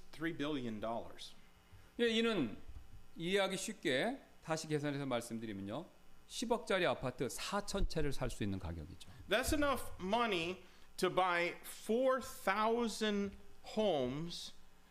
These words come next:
Speaker 1: worth at least a million dollars each.
Speaker 2: 그러나 지금 이 주인은요, 놀랍게도 이처럼 엄청난 빚을 진 자신의 종을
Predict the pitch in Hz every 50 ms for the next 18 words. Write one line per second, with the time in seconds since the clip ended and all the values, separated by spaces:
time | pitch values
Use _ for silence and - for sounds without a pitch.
0 | - - - - - - - - - 143 160 180 175 - 185 - - 165 165 165
1 | - - 160 143 143 151 160 160 151 147 139 135 127 127 127 117 113 - - 117
2 | 110 110 - - - - - - - - - 277 302 302 302 285 294 277 285 269
3 | 269 277 254 214 - 220 208 196 190 175 170 175 160 156 165 170 180 170 - 180
4 | 175 170 165 160 156 - 202 196 175 143 143 156 170 202 190 - 208 208 208 208
5 | 208 196 165 175 175 - - - 185 175 160 180 208 196 175 143 131 - 139 147
6 | 156 156 196 196 190 180 - - - 170 165 170 185 202 170 127 104 85 -